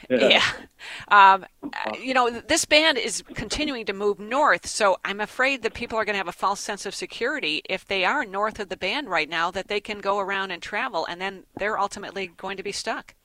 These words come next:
Speaker 2: Absolutely, and, and that's the problem. This band is even narrower than the band we had two nights ago. So, uh, I would say maybe ten miles. You know, you're,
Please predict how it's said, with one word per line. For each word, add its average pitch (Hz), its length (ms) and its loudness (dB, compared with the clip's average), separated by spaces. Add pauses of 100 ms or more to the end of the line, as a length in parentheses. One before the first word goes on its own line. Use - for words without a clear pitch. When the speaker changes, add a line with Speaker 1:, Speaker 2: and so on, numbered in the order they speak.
(680)
Speaker 2:
Absolutely, 156 640 4
and, 135 320 2
and 139 180 2
that's 160 260 2
the 135 60 -2
problem. 123 380 2
This 123 200 0
band 147 240 2
is 104 120 0
even 110 280 2
narrower 117 440 4
than 107 160 4
the 104 60 2
band 113 280 4
we 110 100 4
had 110 480 4
two 123 60 0
nights 110 300 4
ago. 120 360 6 (480)
So, 110 500 6 (100)
uh, 104 360 4 (100)
I 117 80 6
would 110 240 4
say 113 100 4
maybe 104 340 2
ten 110 180 2
miles. 107 460 4 (520)
You 107 80 -2
know, 104 80 6
you're, 101 320 6